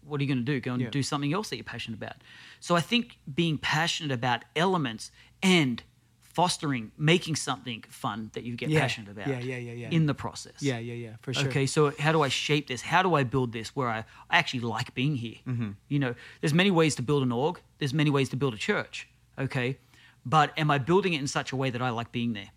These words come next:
Speaker 3: Mm-hmm.
Speaker 1: And so I really, I, I, one of the convictions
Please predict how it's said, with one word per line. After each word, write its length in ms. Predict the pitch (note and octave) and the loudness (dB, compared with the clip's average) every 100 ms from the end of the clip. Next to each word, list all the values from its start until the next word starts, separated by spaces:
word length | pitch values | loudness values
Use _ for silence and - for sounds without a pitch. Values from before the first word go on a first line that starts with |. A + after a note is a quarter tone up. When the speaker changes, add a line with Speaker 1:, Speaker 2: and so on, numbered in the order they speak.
| - | -12
Speaker 3:
Mm-hmm. 180 | A2+ G#2 - - | -10 -10 -12 -6
Speaker 1:
And 120 | C#3 | -4
so 340 | C3 E3 D3+ C#3+ | 0 4 4 4
I 100 | D#3+ | 4
really, 300 | C#4 A3+ D3+ - | 6 4 2 0
I, 200 | G3 A3+ _ | -2 -2 _
I, 180 | D3+ F3+ C#3+ _ - _ | -2 -2 -4 _ -20 _
one 260 | D#3+ D#3 G#3 | -6 0 2
of 60 | E3+ | 2
the 60 | |
convictions 480 | C#3 C#3 E3+ - C3 | 0 2 2 2 -2